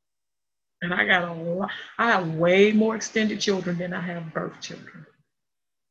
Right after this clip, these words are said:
And each one requires something different from me. So when I push them,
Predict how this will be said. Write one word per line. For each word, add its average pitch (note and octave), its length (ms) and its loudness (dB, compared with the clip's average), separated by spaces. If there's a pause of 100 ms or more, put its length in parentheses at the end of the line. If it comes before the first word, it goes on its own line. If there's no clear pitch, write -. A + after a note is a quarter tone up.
(280)
And G#3 240 0
each C4 320 -2
one A#3+ 200 0
requires G#3+ 640 -6
something G#3+ 460 -6 (100)
different A3 380 -12
from F#3+ 260 -14
me. - 200 -16 (1500)
So - 180 -4
when G#3 180 -2
I F3+ 140 -4
push - 420 -6
them, - 360 -12